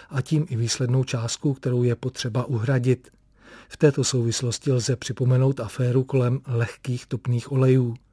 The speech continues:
Váže se k devadesátým létům minulého století a státní rozpočet kvůli ní přišel o desítky miliard korun. Umožnilo to různé daňové zatížení nafty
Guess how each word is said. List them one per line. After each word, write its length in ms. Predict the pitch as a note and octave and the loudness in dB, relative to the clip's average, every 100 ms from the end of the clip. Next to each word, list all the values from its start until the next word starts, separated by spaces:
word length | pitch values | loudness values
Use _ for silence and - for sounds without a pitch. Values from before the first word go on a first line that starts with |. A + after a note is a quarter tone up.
| - - - C3 | -20 -20 -10 -2
Váže 340 | C3 B2+ C#3+ | 0 2 2
se 140 | - | 0
k 80 | A2 | -4
devadesátým 720 | A2+ A#2 A#2 - A#2 A#2 B2+ | -2 -2 -2 -2 -2 -2 0
létům 560 | A#2+ A#2+ - C3 C3+ B2+ | 0 0 0 2 2 2
minulého 540 | A#2+ A#2 A2+ A2 A#2 | 0 0 -2 -2 -4
století 640 | B2 - C3 C3+ C3+ B2+ B2 - - - | -6 0 0 0 0 -2 -4 -12 -20 -10
a 80 | D3+ | -6
státní 440 | - D3 C#3 C#3 A#2+ | -2 0 2 2 2
rozpočet 580 | A2+ - C#3 C3+ B2 | 0 -4 -2 -2 -4
kvůli 260 | - B2 B2 | -2 0 2
ní 160 | B2 A2+ | 2 0
přišel 540 | - A#2+ - C#3 C#3+ - - - | -4 -6 -2 0 0 -4 -20 -6
o 120 | C3+ | -2
desítky 540 | A2+ - C3 - - | -2 -2 -4 -4 0
miliard 460 | B2 A2+ A#2 A#2+ - | 0 0 -2 -4 -6
korun. 440 | C3+ C3 B2+ A#2+ - _ _ _ _ - - | 0 2 4 2 -4 _ _ _ _ -16 0
Umožnilo 560 | C#3+ D3 - B2+ A#2+ | 4 4 4 2 0
to 160 | - A#2 | -2 -4
různé 420 | A#2+ A2 A#2+ A#2+ | -2 0 0 0
daňové 480 | A2 A#2 A#2+ A#2+ A#2 | 0 2 2 2 0
zatížení 600 | B2 - B2 A#2+ C3 B2+ | -2 -2 0 2 2 2
nafty 460 | A2+ - - C#3+ | 0 -4 0 0